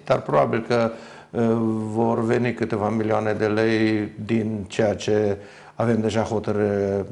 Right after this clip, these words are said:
uh, judecătorească. În rest, absolut toate facturile care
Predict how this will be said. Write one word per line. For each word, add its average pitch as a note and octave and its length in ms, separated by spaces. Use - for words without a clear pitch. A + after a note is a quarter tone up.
uh, G2 460
judecătorească. F#2 960
În B2 160
rest, F#3 340
absolut - 360
toate D3 220
facturile B2+ 600
care A2 480